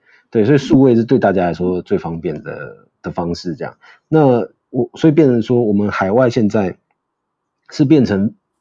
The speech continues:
V I P的服务，就是，就是，就是那个单价会拉很高，然后我们服务少量的客户这样，可是就是几乎一对一，甚至二对一的教学这样。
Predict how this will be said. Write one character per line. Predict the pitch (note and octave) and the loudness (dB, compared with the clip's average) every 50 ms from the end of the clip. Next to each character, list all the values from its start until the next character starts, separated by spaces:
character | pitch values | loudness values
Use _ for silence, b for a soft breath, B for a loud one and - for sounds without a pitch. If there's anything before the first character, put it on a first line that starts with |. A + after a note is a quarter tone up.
| _ _ _ _ - | _ _ _ _ -2
V | C3+ C#3+ C3+ C#3 | 2 2 4 4
I | - A#2+ A#2 | 4 2 0
P | G#2 - A2 G#2 | 0 0 0 0
的 | G2 F2 | 0 -2
服 | - - E2+ E2 E2 F2+ F#2 | -4 -6 -8 -6 -4 -4 -4
务， | E2 - B B B B B B B B B _ | -6 -8 B B B B B B B B B _
就 | - - B2 | -4 0 0
是， | A#2+ - | 0 2
就 | - C#3 | 2 2
是， | C3 D3+ D3 A2 G#2 | 4 4 2 2 0
就 | - - E3+ | 0 2 2
是 | D#3 F3 D#3 | 4 4 4
那 | E3+ D#3+ | 4 4
个 | A#2+ | 4
单 | - A#2+ B2 B2 | 4 4 2 4
价 | B2+ A2+ A2 | 4 4 4
会 | A2 | 2
拉 | G#2 G#2 F#2+ F#2 | 2 2 0 0
很 | F2 E2+ D2+ C#2+ | -2 -4 -6 -6
高， | - F2 - D#2+ E2 - b b b b B3+ | -6 -6 -6 -6 -10 -14 b b b b -4
然 | A#2 G2+ | -2 0
后 | G2+ | 2
我 | G#2+ | 2
们 | G2 G2+ G2 | 2 0 -2
服 | F#2+ - - G#2+ A2 B2 B2+ | -4 -4 -2 0 2 2 2
务 | A2+ G#2 - - _ _ _ _ _ _ | 2 0 -2 -8 _ _ _ _ _ _
少 | - - - E3+ F#3 | -12 -6 -4 -2 0
量 | D3 A2 G2+ | 0 0 -2
的 | F2+ D#2+ | -2 -4
客 | - G2+ F#2+ E2+ | -4 -4 -4 -4
户 | D#2+ F2 D#2+ D2 | -4 -6 -6 -6
这 | F2+ | -6
样， | D#2 C#2+ D2+ | -8 -6 -4
可 | - G2 | -2 0
是 | A2+ A#2 | 0 2
就 | C3 A#2+ | 2 2
是 | B2+ A#2 | 2 2
几 | - - A2+ G#2+ | 0 0 0 2
乎 | G#2+ A2 G#2+ | 2 2 2
一 | F#2 G#2 G2+ | 0 0 0
对 | - G#2 F#2 F2 | 0 0 0 0
一， | F2 F2 F2+ | 0 -2 -2
甚 | - C3+ B2+ G#2+ | -2 0 0 0
至 | A2+ C3 - | 0 -2 0
二 | - C3 A#2 G2+ | 0 0 2 2
对 | - A#2+ G#2+ G2+ | 2 2 2 2
一 | F2 F#2 F2+ F2 | 0 -2 -2 -2
的 | E2 | -4
教 | D2+ F2 D#2+ D#2 D2 | -4 -6 -6 -6 -8
学 | - - A1 A1+ - | -10 -10 -12 -12 -12
这 | - | -12
样。 | - - | -14 -16